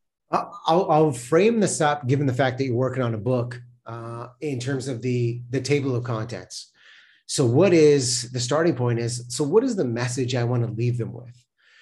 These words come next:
I, I think, you know, coaching, especially ted X speakers, uh, ted, the ted X Vancouver Showcase over the years, some of these speakers have had, like, fifteen, twenty million views on their talks. And some of them that were brilliant minds, um,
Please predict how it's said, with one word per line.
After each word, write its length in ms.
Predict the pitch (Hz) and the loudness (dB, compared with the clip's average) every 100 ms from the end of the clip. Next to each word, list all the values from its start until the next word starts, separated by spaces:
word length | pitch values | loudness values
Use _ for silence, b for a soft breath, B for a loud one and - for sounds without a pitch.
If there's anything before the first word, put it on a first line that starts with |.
| b b | b b
I, 260 | 131 - 156 | -6 0 0
I 20 | |
think, 500 | 185 208 180 - - | 2 4 4 2 -8
you 80 | 143 | -6
know, 60 | 123 | -2
coaching, 580 | 156 170 170 151 139 | 2 2 4 2 0
especially 360 | 123 - 165 - | -4 -6 -6 -6
ted 240 | 117 123 | -4 -4
X 220 | 117 127 - | -4 -4 -6
speakers, 600 | - 123 113 95 - - | -6 -6 -6 -8 -10 -8
uh, 160 | 120 120 | -4 -2
ted, 260 | 120 131 123 | 0 -2 -2
the 80 | |
ted 180 | 117 131 | -2 0
X 100 | 123 | 0
Vancouver 320 | 123 113 120 107 | -2 -2 -2 -2
Showcase 480 | 127 123 135 120 | -2 0 0 -2
over 140 | 120 107 | -4 -4
the 80 | 107 | -2
years, 380 | 107 104 - - B B B | -4 -4 -8 -16 B B B
some 240 | - 233 | -2 0
of 60 | 240 | 0
these 140 | 196 | -2
speakers 360 | - 160 160 131 | -2 -2 -2 -6
have 120 | 123 | -4
had, 240 | 120 123 | -4 -4
like, 220 | 123 117 | -4 -6
fifteen, 560 | - - 151 - 127 120 | -6 -4 -4 -4 -4 -4
twenty 340 | - 123 147 | -4 -4 -2
million 400 | 139 127 123 113 | -2 0 0 -2
views 320 | 104 117 117 117 | -2 -2 -2 -4
on 140 | 104 | -10
their 100 | 101 | -10
talks. 560 | - 120 107 - - - B B B B - | -8 -6 -6 -8 -12 -14 B B B B 0
And 340 | 135 135 - | 2 2 0
some 260 | - 226 277 | 0 2 2
of 80 | |
them 220 | 156 117 120 | 0 0 0
that 120 | 165 | 0
were 140 | 151 | 0
brilliant 420 | 123 127 175 170 | 0 0 2 0
minds, 580 | 131 120 143 214 214 - b b b b - | -2 -6 -4 -6 -8 -14 b b b b -18
um, 520 | 113 110 110 107 - | -14 -12 -10 -12 -14